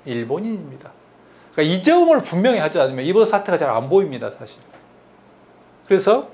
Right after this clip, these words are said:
이전, 그 이전까지 이제, 이제 소프트뱅크를 설립해서 손마사요시가 사업을 해왔을 때, 특히,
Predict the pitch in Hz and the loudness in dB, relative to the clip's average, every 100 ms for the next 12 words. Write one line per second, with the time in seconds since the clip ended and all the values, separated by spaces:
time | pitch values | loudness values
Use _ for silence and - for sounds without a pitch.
0 | - - - _ 175 185 240 202 175 196 | -20 -20 -20 _ 0 4 4 2 0 2
1 | 180 208 208 165 143 135 123 123 - 147 | 2 2 2 2 2 4 4 2 -2 -6
2 | 135 135 - 196 185 202 190 165 147 135 | -6 -6 -6 -6 -2 -4 -2 0 2 2
3 | 180 185 170 - - 170 196 - 202 180 | -2 -2 -2 -2 0 0 0 -2 -4 0
4 | 123 143 139 120 - 123 180 202 185 147 | 0 0 -2 -2 -4 -4 2 2 2 0
5 | 147 127 127 - 175 143 - - - 170 | -2 -2 -8 -8 -6 -6 -8 -18 -10 -8
6 | 139 | -8